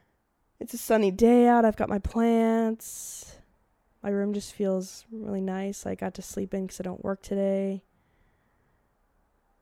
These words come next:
And so I just kinda felt like I wanted to do the podcast from my bed.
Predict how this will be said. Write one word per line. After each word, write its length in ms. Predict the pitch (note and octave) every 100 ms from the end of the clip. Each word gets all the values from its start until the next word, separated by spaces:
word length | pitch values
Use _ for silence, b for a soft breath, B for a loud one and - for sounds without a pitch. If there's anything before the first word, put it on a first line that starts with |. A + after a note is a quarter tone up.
| _
And 600 | G#3 G3+ G3+ G3+ G3+ G3+
so 220 | - - G3+
I 120 | A3
just 180 | C4+ -
kinda 180 | D4+
felt 200 | C#4+ D4+
like 160 | D4+ C#4+
I 40 |
wanted 400 | B3 B3 C4 B3
to 360 | - B3 A#3+ A#3+
do 140 | A#3
the 80 | A#3
podcast 460 | - A3 - A3 -
from 400 | G#3 G3+ G3+ G3+
my 120 | G3
bed. 260 | C#4+ F#3